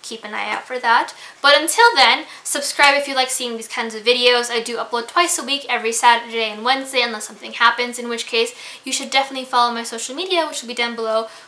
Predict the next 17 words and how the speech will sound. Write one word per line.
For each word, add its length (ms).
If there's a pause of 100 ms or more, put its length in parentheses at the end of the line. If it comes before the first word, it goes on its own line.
which 160
will 80
definitely 300
explain 460 (220)
why 380
a 180
video 300
did 140
not 200
go 160
up. 220 (320)
But 140
until 240
then, 280
hit 260
like, 300 (260)
and 180